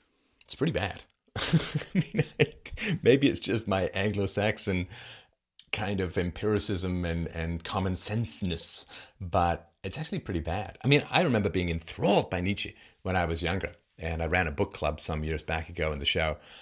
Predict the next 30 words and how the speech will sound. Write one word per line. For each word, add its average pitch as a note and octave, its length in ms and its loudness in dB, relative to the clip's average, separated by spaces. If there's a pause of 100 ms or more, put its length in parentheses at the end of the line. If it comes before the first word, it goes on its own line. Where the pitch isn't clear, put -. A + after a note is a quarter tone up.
(340)
and F2 400 0
we D#2 160 0
picked - 300 -4
up D#2+ 180 0
The D2 100 -2
Antichrist, D#2 640 -4
and D#2 220 -2
I D2+ 60 0
was C#2+ 160 -4
reading F2+ 220 2
through F#2 180 0
it, - 20 4
and E2 80 0
I'm D#2 100 -2
like, D#2 180 -2 (640)
Eh, D4 180 -4 (1500)
think D2 180 -2
I've C#2 80 -2
outgrown C2+ 380 -4
this. C2+ 260 -8
Eh, C#4 280 2
it's D3+ 120 2
not G2 140 0
really F2+ 160 -4
that, C2+ 300 -4 (160)
not C#2 120 -4
really D#2 140 -2
that D2+ 160 -2
great. D#2 240 -6 (1400)
So D3+ 440 10